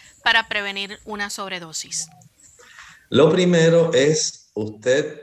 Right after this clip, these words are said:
Speaker 2: cerciorarse, esto es muy importante lo que vamos a discutir, es que usted tome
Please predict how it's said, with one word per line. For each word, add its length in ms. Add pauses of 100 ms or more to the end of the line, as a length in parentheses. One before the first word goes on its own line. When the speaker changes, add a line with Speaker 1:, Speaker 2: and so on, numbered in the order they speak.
(140)
Speaker 2:
cerciorarse, 840
esto 140
es 60
muy 180
importante 640
lo 120
que 80
vamos 440
a 120
discutir, 680 (640)
es 260
que 160
usted 460 (360)
tome 600